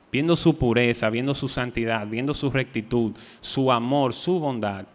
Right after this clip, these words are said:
yo entonces le dije un día en oración al Señor, "Señor, mira, ya no más mentira,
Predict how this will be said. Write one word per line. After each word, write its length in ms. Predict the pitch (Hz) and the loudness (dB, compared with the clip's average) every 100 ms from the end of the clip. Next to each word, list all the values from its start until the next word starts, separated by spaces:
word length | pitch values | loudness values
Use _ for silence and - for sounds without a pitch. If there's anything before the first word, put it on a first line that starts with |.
| _ - | _ -10
yo 180 | 113 139 | -4 -4
entonces 340 | 139 139 139 | -4 -4 -2
le 140 | 127 | 0
dije 200 | 120 127 | 0 -2
un 140 | 127 117 | -2 -2
día 140 | 117 | -2
en 60 | 113 | -2
oración 300 | 110 110 110 | -4 -4 -4
al 60 | |
Señor, 260 | 110 110 107 | -6 -6 -6
"Señor, 260 | - 120 135 | -4 -4 -2
mira, 300 | 147 143 139 - - - - - - - | -2 -4 -8 -16 -20 -20 -20 -20 -20 -16
ya 240 | 110 120 135 | -2 4 4
no 200 | 135 131 | 4 2
más 280 | 127 127 127 | 2 0 -2
mentira, 500 | 123 117 110 98 | -4 -2 -2 -2